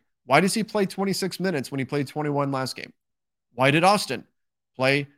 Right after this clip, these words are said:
twenty-five minutes when he played over thirty last game? It's not, if Beasley had it going, then yeah, then by all means. If Austin wasn't producing for you, and again, he had some turnovers,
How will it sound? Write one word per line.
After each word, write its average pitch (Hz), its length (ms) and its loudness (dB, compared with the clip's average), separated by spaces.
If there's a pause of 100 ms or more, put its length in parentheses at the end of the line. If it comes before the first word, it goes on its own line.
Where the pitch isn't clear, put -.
twenty-five 165 480 4
minutes 127 260 -2
when 123 100 -4
he 123 60 -4
played 143 240 0
over 160 180 2
thirty 165 440 0
last 127 260 -4
game? - 240 -8 (1800)
It's - 80 -8
not, 156 220 0
if 143 340 0
Beasley 233 320 2
had 220 160 6
it 175 40 4
going, 220 360 0
then 202 180 0
yeah, 175 300 0
then 147 220 -4
by 139 160 2
all 196 100 4
means. 247 340 -4 (240)
If 151 200 -4
Austin 170 420 0 (480)
wasn't 151 440 2
producing 160 420 -2
for 127 160 -2
you, 151 80 -2
and 135 120 -4
again, 131 220 -2
he 139 120 -4
had 170 140 0
some 226 120 -10
turnovers, 202 540 -2